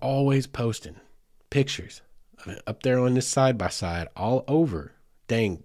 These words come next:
the mountains right there off the Mulberry River, and they find the most amazing caves and the most amazing waterfalls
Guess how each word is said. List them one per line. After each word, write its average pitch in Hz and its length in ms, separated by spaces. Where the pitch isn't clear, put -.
the 104 80
mountains 104 520
right 101 240
there 139 240
off 92 180
the 92 60
Mulberry 95 480
River, 113 280
and 98 220
they 139 120
find 98 380
the 90 120
most 135 440
amazing 190 840
caves 135 560
and 95 160
the 90 60
most 117 320
amazing 143 600
waterfalls 104 760